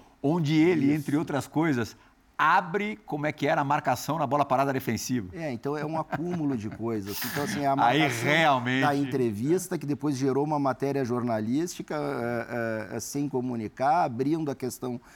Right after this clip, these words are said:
Speaker 2: é, é, é, é, é, tática, que gerou a punição e acaba ge-, e aí o negócio toma uma proporção um pouco além do que de-, do, do que deveria. Mas eu queria deixar claro que o Adriel é livre, todos os jogadores são pra,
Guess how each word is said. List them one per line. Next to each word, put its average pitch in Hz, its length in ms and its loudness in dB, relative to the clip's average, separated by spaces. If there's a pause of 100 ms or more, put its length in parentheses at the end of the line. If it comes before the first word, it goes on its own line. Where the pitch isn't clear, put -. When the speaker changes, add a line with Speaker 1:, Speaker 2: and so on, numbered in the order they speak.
(180)
Speaker 2:
é, - 60 -8
é, 113 40 -2
é, 104 1080 -6
é, 98 40 -6
é, - 40 -8
tática, 139 540 -2
que 202 160 -6
gerou 156 320 -2
a 156 40 -2
punição 156 600 -4
e - 20 -2
acaba 175 320 -4
ge-, 160 160 -4
e 185 80 2
aí 202 100 0
o 208 120 -4
negócio 175 360 -2
toma 165 140 -6
uma 170 140 -2
proporção 147 600 -6
um 151 80 -8
pouco 147 400 -8 (320)
além 131 320 2
do 131 120 -2
que 110 120 -6
de-, 101 300 -2
do, 98 180 -6
do 95 140 -8
que - 80 -16
deveria. 95 400 -2
Mas 107 120 -4
eu 110 60 -8
queria 131 140 -2
deixar 123 260 -4
claro 113 360 -2
que 104 200 -8 (300)
o 98 80 -8
Adriel 98 520 -4
é 98 80 -4
livre, 107 520 -2
todos 131 240 -4
os 117 40 -4
jogadores 110 340 -4
são 117 180 -8
pra, 101 540 -4